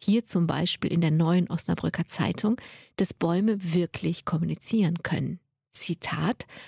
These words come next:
„Bäume kommunizieren nicht nur über Duftbotschaften, sondern auch über Pilze, die wie eine Art Glasfasernetz den ganzen Boden durchziehen. Über ihr Feinwurzelsystem können Bäume und Pflanzen zu diesen Pilzen Kontakt aufnehmen.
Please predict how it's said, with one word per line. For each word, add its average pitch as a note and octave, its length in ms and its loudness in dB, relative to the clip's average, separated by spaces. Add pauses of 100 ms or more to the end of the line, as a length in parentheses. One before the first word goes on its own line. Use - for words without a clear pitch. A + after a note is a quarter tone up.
(280)
„Bäume G#3 420 0
kommunizieren G#3+ 680 2
nicht A3+ 240 0
nur G#3 120 4
über F3 180 0 (100)
Duftbotschaften, - 960 -2
sondern F#3+ 260 2
auch F#3+ 240 0
über D3+ 220 -2 (100)
Pilze, A#3 560 -2 (380)
die D4 180 0
wie A#3+ 140 2
eine F#3 200 0
Art - 220 -2
Glasfasernetz F3 1040 0
den A3 220 0
ganzen A3+ 460 -2
Boden F#3+ 320 2
durchziehen. F3 720 -2 (500)
Über F#3+ 160 2
ihr E3+ 180 -2
Feinwurzelsystem G3+ 1300 0
können E3 360 2
Bäume E3+ 380 0
und F3 180 0
Pflanzen E3 580 0
zu - 140 -4
diesen G#3 320 0
Pilzen - 540 -2
Kontakt - 540 -4
aufnehmen. E3+ 600 -2